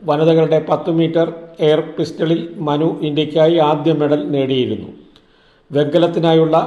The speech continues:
മത്സരത്തിൽ ദക്ഷിണ കൊറിയൻ ടീമിനെ പതിനാറ് പത്തിന് തോൽപ്പിച്ചു.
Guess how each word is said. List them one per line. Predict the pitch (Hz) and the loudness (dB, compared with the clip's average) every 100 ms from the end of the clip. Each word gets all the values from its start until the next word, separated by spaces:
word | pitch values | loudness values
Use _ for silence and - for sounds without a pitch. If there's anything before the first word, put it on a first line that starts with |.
| - | -2
മത്സരത്തിൽ | 165 - 156 151 185 214 - 160 | -4 0 0 0 -4 -10 -6 -4
ദക്ഷിണ | 160 - 175 | -4 -2 -2
കൊറിയൻ | 170 170 165 165 165 | 0 2 2 0 -4
ടീമിനെ | 151 160 175 170 | -2 -2 -4 -2
പതിനാറ് | 170 139 160 165 170 170 165 | -2 0 0 0 0 0 -2
പത്തിന് | 151 185 180 165 | -2 -2 -2 0
തോൽപ്പിച്ചു. | 156 143 143 - | -2 -2 -6 -8